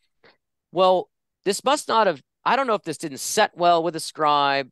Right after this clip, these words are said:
I don't think that's quite it. Uh, but rather, there was a text at Qumran created which actually combines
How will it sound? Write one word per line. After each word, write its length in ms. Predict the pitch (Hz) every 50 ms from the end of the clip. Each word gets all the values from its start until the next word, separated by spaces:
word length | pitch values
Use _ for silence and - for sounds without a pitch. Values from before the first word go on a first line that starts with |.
| _ -
I 100 | - 170
don't 140 | 214 208
think 140 | - 190 156
that's 160 | - 147 -
quite 320 | - - - 135 120 110 95
it. 180 | 92 90 85 _ _ _ _ _ - - - - -
Uh, 140 | - - -
but 260 | 170 151 170 175 -
rather, 520 | 147 160 180 208 247 220 233 208 190 170 - _ _ _ -
there 120 | 170 180 175
was 140 | 180 156
a 80 | 160 156
text 600 | _ - - 196 233 254 254 - - - - - _ _ _ _ -
at 240 | 156 196 214 - _
Qumran 720 | - - 214 226 226 196 165 143 135 131 131 131 127 -
created 960 | - - 151 151 143 139 143 151 196 202 196 170 120 101 80 73 87 - 170 _ _ _ _ _ _ -
which 200 | 151 160 - - -
actually 580 | - 175 202 233 233 - - 226 226 214 208
combines 1500 | - - - 185 147 135 120 107 - 143 151 160 160 151 131 110 87 67 52 50 _ _ - - - - - - -